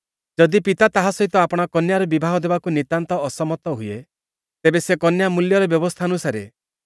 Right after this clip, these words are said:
ରୂପା ତଉଲି ଦେବ। ତୁମ୍ଭେ ମାୟାବିନୀକୁ ଜୀବିତା ରଖିବ ନାହିଁ। ଯେ କେହି ପଶୁ ସହିତ ଯୌନ ସମ୍ପର୍କ ରଖେ, ତାହାର ଅବଶ୍ୟ ପ୍ରାଣଦଣ୍ଡ ହେବ। ଯେଉଁ ଲୋକ କେବଳ ସଦାପ୍ରଭୁଙ୍କ ବିନା କୌଣସି ଦେବତା ନିକଟରେ ବଳିଦାନ କରେ,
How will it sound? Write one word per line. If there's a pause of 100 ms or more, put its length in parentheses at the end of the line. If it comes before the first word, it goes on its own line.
(100)
ରୂପା
ତଉଲି
ଦେବ। (640)
ତୁମ୍ଭେ
ମାୟାବିନୀକୁ
ଜୀବିତା
ରଖିବ
ନାହିଁ। (640)
ଯେ
କେହି
ପଶୁ
ସହିତ
ଯୌନ
ସମ୍ପର୍କ
ରଖେ, (800)
ତାହାର
ଅବଶ୍ୟ
ପ୍ରାଣଦଣ୍ଡ
ହେବ। (640)
ଯେଉଁ
ଲୋକ
କେବଳ
ସଦାପ୍ରଭୁଙ୍କ
ବିନା (760)
କୌଣସି
ଦେବତା
ନିକଟରେ
ବଳିଦାନ
କରେ,